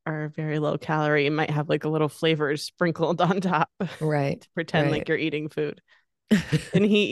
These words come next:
Speaker 1: eats the opposite way, where he's like, "How much, like,
Speaker 2: Mm-hmm.
Speaker 1: caloric content can I get into my breakfast?" Like, he'll have, like,
Speaker 2: <laughs>
Speaker 1: oatmeal with peanut butter and <laughs>
Speaker 2: Yeah.
Speaker 1: nuts and
Speaker 2: Which
Speaker 1: honey or
Speaker 2: oatmeal with
Speaker 1: something.
Speaker 2: peanut butter is really good.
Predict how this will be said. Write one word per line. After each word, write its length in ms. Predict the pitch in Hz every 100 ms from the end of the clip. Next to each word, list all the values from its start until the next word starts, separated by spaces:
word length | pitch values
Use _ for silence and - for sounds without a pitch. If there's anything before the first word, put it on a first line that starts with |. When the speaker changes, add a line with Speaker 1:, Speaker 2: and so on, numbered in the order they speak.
| 202
Speaker 1:
eats 140 | -
the 80 | 160
opposite 460 | 165 160 151 151 -
way, 180 | 135
where 140 | 117 143
he's 260 | 151 156
like, 160 | 151 147
"How 240 | - 196 208
much, 540 | 240 254 - - - _ _ _ _ _ _ _ -
like, 260 | 156 147 - -
Speaker 2:
Mm-hmm. 420 | 170 170 165 156
Speaker 1:
caloric 40 |
content 580 | - 185 175 170 151 143 -
can 100 | 156
I 80 | 147
get 200 | 147 -
into 240 | 151 151
my 120 | 147 143
breakfast?" 600 | 151 143 - - - -
Like, 160 | 180 -
he'll 100 | 151
have, 180 | 147
like, 260 | 151 139 - -
Speaker 2:
<laughs> 420 | 370 - - 339 -
Speaker 1:
oatmeal 640 | 165 254 160 147 143 135
with 280 | 151 156 -
peanut 280 | - 180 -
butter 460 | 151 156 147 117 -
and 440 | 165 151 156 151
<laughs> 600 | - - - _ _ _
Speaker 2:
Yeah. 360 | - 131 131 160
Speaker 1:
nuts 320 | 160 - -
and 200 | 165 156
Speaker 2:
Which 120 | 160 165
Speaker 1:
honey 340 | 156 170 220
or 100 | 285
Speaker 2:
oatmeal 100 | 349
with 120 | 339
Speaker 1:
something. 80 | 151
Speaker 2:
peanut 240 | 202 196
butter 220 | 196 185 170
is 200 | 147 -
really 480 | 127 127 127 117 110
good. 500 | - 117 95 104